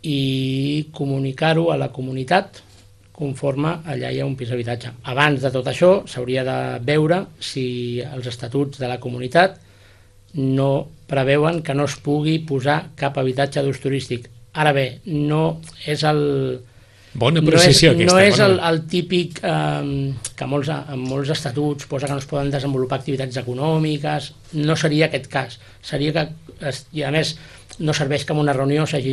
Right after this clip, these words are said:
Speaker 1: dit tampoc entre la, la majoria
Speaker 2: D'acord.
Speaker 1: de propietaris:
Speaker 2: D'acord.
Speaker 1: «Escolta, eh, prohibim això». No, no, han d'estar degudament registrats aquests estatuts conforme s'ha fet el canvi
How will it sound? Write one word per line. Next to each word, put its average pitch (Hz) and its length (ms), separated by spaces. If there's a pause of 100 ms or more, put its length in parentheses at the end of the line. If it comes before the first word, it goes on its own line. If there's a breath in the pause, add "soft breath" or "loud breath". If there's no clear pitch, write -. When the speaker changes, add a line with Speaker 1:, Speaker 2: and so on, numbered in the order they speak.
Speaker 1:
dit 127 80
tampoc 127 380
entre 131 280 (100)
la, 123 120 (160)
la 131 100
majoria 131 300
Speaker 2:
D'acord. - 20
Speaker 1:
de 139 60
propietaris: 139 420
Speaker 2:
D'acord. 151 160
Speaker 1:
«Escolta, 185 400 (180)
eh, 165 240
prohibim 202 300
això». 147 200
No, 143 80
no, 139 160 (280 loud breath)
han 151 120
d'estar 151 280
degudament 143 420
registrats 135 720 (680)
aquests 139 280
estatuts 156 380
conforme 131 380
s'ha 131 120
fet 127 140
el 139 120
canvi 202 360